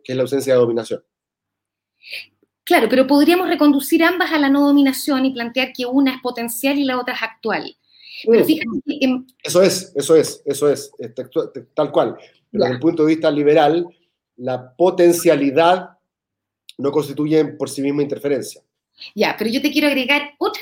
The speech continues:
Speaker 2: dimensión de la libertad, que es donde está la clave también para efectos de la esclavitud contemporánea, y,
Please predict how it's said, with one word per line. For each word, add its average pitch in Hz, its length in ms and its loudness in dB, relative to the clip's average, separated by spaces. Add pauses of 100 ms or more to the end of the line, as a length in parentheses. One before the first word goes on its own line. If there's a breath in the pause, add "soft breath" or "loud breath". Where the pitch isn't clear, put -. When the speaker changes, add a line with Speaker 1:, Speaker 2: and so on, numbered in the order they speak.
Speaker 2:
dimensión 359 380 -2
de 277 80 -2
la 254 100 -4
libertad, 202 540 -6
que 220 80 -6
es 220 40 -8
donde 220 200 -6
está 226 180 -6
la 214 140 -2
clave 262 340 -2
también 220 420 -4
para 208 140 -4
efectos 208 380 -8
de 208 100 -6
la 190 60 -10
esclavitud 180 480 -8
contemporánea, 165 720 -10 (1000 soft breath)
y, 220 300 -6